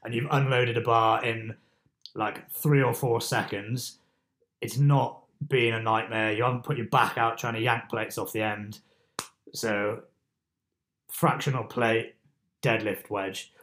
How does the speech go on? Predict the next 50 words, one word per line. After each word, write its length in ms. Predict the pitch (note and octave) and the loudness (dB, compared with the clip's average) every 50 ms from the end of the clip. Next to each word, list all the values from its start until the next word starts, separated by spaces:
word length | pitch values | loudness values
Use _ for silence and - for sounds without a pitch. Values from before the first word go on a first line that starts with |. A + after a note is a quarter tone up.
| - - | 0 2
Obviously, 540 | G3+ F3+ F#3 D3+ E3+ F3 D#3+ D#3 D#3+ D#3+ - | 4 4 4 4 4 6 4 4 2 0 -2
you 60 | C#3 | -2
know, 60 | A#2+ A#2+ | 0 2
useful 400 | B2+ C#3+ C#3 C3 - - B2+ A#2+ | 4 4 4 4 2 0 0 -2
if 140 | A#2 - | 0 0
you're 220 | B2+ A#2 A2 A#2 - - | 0 0 0 0 -2 -4
Olympic 340 | C3+ B2 A#2+ A2 - - - | -2 -2 -2 -2 -4 -6 -4
lifting 320 | B2 A2+ A2+ - B2 A#2+ A#2 | -4 -4 -4 -2 -4 -4 -4
and 80 | A2+ | -4
you've 100 | A2 A2 | -6 -6
got 120 | A#2 A2 - | -6 -6 -6
a 40 | |
couple 220 | - C3 A#2 A#2 A2 | -6 -6 -4 -4 -4
of 60 | G#2+ | -4
plates 240 | A#2 A#2 - - - | -4 -6 -6 -6 -8
on 80 | A2+ | -8
there 120 | A2 A2 A2 | -6 -6 -6
as 100 | G#2 G2 | -4 -2
well, 360 | A2 A2+ A2 A2 A2 G#2+ G#2+ | 0 0 2 2 2 2 0
but, 220 | G#2 G#2+ - - - _ _ _ _ _ _ _ _ _ | -2 -6 -8 -10 -16 _ _ _ _ _ _ _ _ _
um, 540 | - A2 A2 G#2+ G#2 G#2+ G2+ G2+ G2 G2+ A2+ - _ _ _ _ _ _ _ _ _ - - - | -2 0 0 0 0 -2 -4 -6 -8 -12 -16 -18 _ _ _ _ _ _ _ _ _ -20 -8 -4
yeah, 320 | A#2+ A2 G2 F#2+ F#2 - - _ | -2 -2 -2 -2 -4 -6 -10 _
little, 420 | F3 D3+ C3 - A#2+ A#2 A2 A2+ - E3 | -4 -4 -4 -2 -2 -2 -2 -2 -2 0
little 260 | D3+ B2+ A#2 A#2+ A2+ | 0 0 2 2 2
winner, 380 | A2+ A2+ G#2+ G#2 G2+ G#2 A#2+ A2+ | 2 2 0 0 -2 -4 -6 -4
that 160 | A2 G#2 A2 | -4 -4 -4
one. 160 | A2 A2 G#2+ | -4 -6 -2
I, 200 | A#2 C#3 C3 C#3+ | 2 2 2 4
I 180 | D3+ D3+ C#3 C3+ | 2 2 2 2
use 260 | C3 B2+ C3+ C3 A#2+ | 2 2 0 0 0
that 160 | C3 A#2+ A#2 | -2 -2 0
a 40 | A#2+ | 0
lot 240 | B2 B2 A#2 A2+ A#2 | 0 0 0 0 0
when 100 | A#2 A2+ | -2 -4
I 80 | A2+ | -2
deadlift 340 | G#2+ A2 G#2+ A2 A2+ A2 G#2+ | -2 -2 -2 0 -2 -4 -4
for 100 | - A#2 | -6 -6
my 120 | A2 A2 G#2+ | -4 -2 -2
little 180 | G#2+ G#2 G#2 | -2 -2 -2
deadlift 320 | - A2 G#2+ G#2+ G2+ - - | -2 -2 -2 -2 -4 -4 -2
ramp. 260 | A2+ A2 A2 G#2+ - _ _ _ _ _ _ _ _ _ | -2 -2 -2 -4 -10 _ _ _ _ _ _ _ _ _
You'll 240 | A2+ G#2+ G2 B2+ - _ _ _ _ - | -6 -6 -6 -6 -12 _ _ _ _ -4
probably 340 | - C3+ A#2 A2+ A2 A2 G#2 | -2 -2 -2 0 -2 -4 -4
see 140 | G#2 - A2+ | -2 -4 -4
me 100 | A2 G#2 | -4 0
do 100 | G#2+ G#2+ | 0 0
it 60 | G#2+ G#2 | 0 -2
at 40 | - | -4
the 40 | G#2 | -2
gym. 480 | C#3 C#3 C3 C3 B2 B2 B2 C#3+ C#3+ | 2 2 4 4 2 2 0 -2 -4